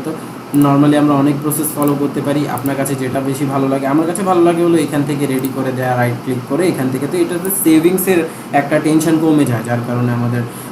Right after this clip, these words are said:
আহ, ওই, আমাকে ওই মেথডটা অনেক বেশি কাজে লাগে, ঠিক আছে? তো এই হবে আমাদের, আহ, এমএস ওয়ার্ডের ইন্ট্রোডাকশন, আহ, ভিডিও। তো আমরা বেশি, আহ, লং ভিডিও বানাবো না, আমরা দশ মিনিট, দশ মিনিট করে যাবো, ছোটো, ছোটো, ছোটো, ছোটো জিনিস এক্সপ্লোর করবো। প্লেলিস্ট হবে একটা, প্লেলিস্ট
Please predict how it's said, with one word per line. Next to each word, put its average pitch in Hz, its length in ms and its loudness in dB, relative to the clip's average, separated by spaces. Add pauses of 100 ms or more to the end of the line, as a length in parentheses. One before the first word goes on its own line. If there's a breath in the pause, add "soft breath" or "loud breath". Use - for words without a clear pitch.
আহ, - 340 0
ওই, 143 180 4
আমাকে 151 380 2
ওই 143 220 4
মেথডটা 135 520 0
অনেক 123 180 0
বেশি 123 260 -4
কাজে 110 260 -6
লাগে, 104 260 -10
ঠিক 123 220 -4
আছে? - 120 -4 (1500)
তো 151 60 2
এই 151 80 4
হবে 156 240 4
আমাদের, 156 440 2
আহ, 131 320 0
এমএস 143 160 2 (100)
ওয়ার্ডের 143 300 2
ইন্ট্রোডাকশন, 143 680 0
আহ, 139 280 0
ভিডিও। 151 280 0 (280)
তো 147 60 0
আমরা 160 160 4
বেশি, 170 220 2
আহ, 170 220 4
লং 156 260 4
ভিডিও 170 240 6
বানাবো 156 320 2
না, 165 100 0
আমরা 196 260 2
দশ 170 220 0
মিনিট, 180 160 -4
দশ 165 160 -2
মিনিট 175 200 -2
করে 170 140 4
যাবো, 156 300 -2
ছোটো, 190 160 -2
ছোটো, 185 240 -2
ছোটো, 175 160 -4
ছোটো 170 220 -2
জিনিস 165 280 -2
এক্সপ্লোর 170 400 0
করবো। 160 240 0 (420 loud breath)
প্লেলিস্ট 196 580 4
হবে 196 140 2
একটা, 196 400 -2
প্লেলিস্ট 180 360 2